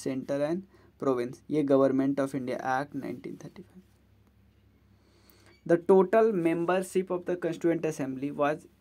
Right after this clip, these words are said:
three eighty nine। उसमें से कितने डायरेक्टली प्रिंसली स्टेट से आए थे, कितने प्रिंसली स्टेट से आए थे ये आपको बताना है। टोटल तो थ्री एटी नाइन था,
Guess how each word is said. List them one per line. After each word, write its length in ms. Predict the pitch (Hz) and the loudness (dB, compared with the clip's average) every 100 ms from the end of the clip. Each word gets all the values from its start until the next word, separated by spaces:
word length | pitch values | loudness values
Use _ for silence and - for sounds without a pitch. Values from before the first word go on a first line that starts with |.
| - | -8
three 400 | 175 175 185 180 | 0 0 0 -2
eighty 360 | 160 139 147 139 | -4 -4 0 0
nine। 240 | 120 - - - _ _ _ _ _ _ _ _ - _ _ _ | 0 -8 -16 -20 _ _ _ _ _ _ _ _ -20 _ _ _
उसमें 340 | 185 185 214 233 | 0 0 0 0
से 140 | 240 | -2
कितने 600 | 233 - 202 196 208 226 | -4 0 2 2 2 -4
डायरेक्टली 560 | 175 151 151 147 180 190 | 2 6 6 6 4 0
प्रिंसली 720 | - 170 160 165 165 170 170 | -2 2 2 2 2 8 8
स्टेट 240 | 165 147 131 | 6 -4 -4
से 140 | 131 | -8
आए 140 | 110 | -8
थे, 320 | 113 - - _ _ _ _ _ _ _ _ _ _ _ _ _ _ _ _ - | -10 -18 -20 _ _ _ _ _ _ _ _ _ _ _ _ _ _ _ _ 0
कितने 320 | 165 180 196 | 4 4 4
प्रिंसली 640 | 190 160 165 160 170 175 | 2 2 2 4 6 6
स्टेट 260 | 170 156 147 | 6 -2 -2
से 140 | 156 | 0
आए 120 | 139 | 0
थे 140 | 135 151 | 0 0
ये 60 | |
आपको 260 | 139 135 143 | 0 0 -2
बताना 400 | 127 120 120 123 | -2 -2 -2 -2
है। 180 | 139 143 - | -8 -10 -4
टोटल 300 | 147 143 165 | -2 0 0
तो 160 | 180 175 | 0 -2
थ्री 500 | 170 160 175 165 - | -2 -2 0 -2 -4
एटी 220 | 147 147 | -6 -2
नाइन 240 | 143 135 139 | 0 0 -2
था, 220 | 143 | -12